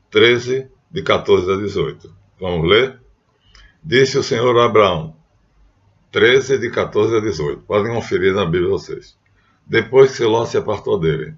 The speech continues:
Ló, seu sobrinho. Levanta agora os teus olhos e olha desde o lugar onde estás, para o lado do norte,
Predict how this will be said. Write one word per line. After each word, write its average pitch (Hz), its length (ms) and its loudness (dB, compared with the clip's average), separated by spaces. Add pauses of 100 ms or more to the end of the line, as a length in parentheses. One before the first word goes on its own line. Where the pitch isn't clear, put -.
Ló, 95 220 2
seu 113 160 -4
sobrinho. 76 440 -6 (380)
Levanta 120 500 2
agora 117 260 2
os - 120 -6
teus 87 200 0
olhos 107 380 2
e 101 80 2
olha 95 260 4
desde 107 380 2
o 101 60 4
lugar 90 260 0
onde 80 160 -4
estás, - 560 -4 (280)
para 104 160 0
o 101 100 4
lado 85 340 0
do 80 160 0
norte, 123 680 0